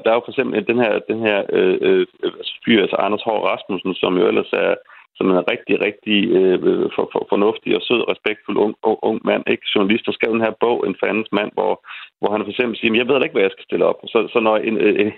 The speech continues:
en, en ung, øh, oplyst, super respektfuld, øh, mand som ham siger, "Jamen, hvad, hvad, hvad må jeg, hvad må jeg ikke?" Så, så er vi nødt til at lytte til, hvad, hvad, og til, til, hvad mænd, til mænds nysgerrighed og interesse i, hvad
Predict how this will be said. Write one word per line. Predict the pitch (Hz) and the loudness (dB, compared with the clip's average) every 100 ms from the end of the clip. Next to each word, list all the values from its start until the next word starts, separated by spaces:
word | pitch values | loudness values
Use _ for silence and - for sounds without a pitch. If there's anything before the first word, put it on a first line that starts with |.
| - | -6
en, | 104 - - - 120 | -6 -10 -16 -6 0
en | 113 | 2
ung, | 131 165 - | 2 0 0
øh, | 107 - 120 | 2 2 0
oplyst, | - 127 101 - - | 0 -4 -4 -6 -2
super | 143 117 101 | 0 2 0
respektfuld, | 104 - 120 - 110 - | 0 -2 -2 -2 -2 2
øh, | 98 98 | 2 2
mand | 104 107 | 0 -2
som | 107 104 | -6 -6
ham | 107 | -4
siger, | - | 0
"Jamen, | 107 98 | 0 2
hvad, | 107 - | -2 -2
hvad, | 117 - 113 | -2 -2 0
hvad | 113 | 0
må | 107 107 | 2 2
jeg, | 139 | 2
hvad | 113 107 | 0 2
må | |
jeg | 120 110 | 2 0
ikke?" | - _ - - - - | -4 _ -18 -18 -6 -2
Så, | 131 | -2
så | - | 0
er | 139 | 0
vi | |
nødt | 127 131 - | 2 0 0
til | |
at | 127 113 | -2 -2
lytte | 143 - | -6 -2
til, | 117 110 | 0 0
hvad, | 104 98 | 0 0
hvad, | 107 - - | -2 0 0
og | 101 - - | -2 -6 -4
til, | 113 - | -2 -2
til, | 120 | -2
hvad | 107 | 0
mænd, | 104 107 92 92 - | 0 0 -2 -10 -4
til | 107 | 0
mænds | 113 117 | 0 2
nysgerrighed | 139 - - 98 98 | 0 0 0 2 2
og | |
interesse | 92 - 95 107 156 104 | 0 -2 -2 -2 -2 -4
i, | 92 | -2
hvad | 90 | 0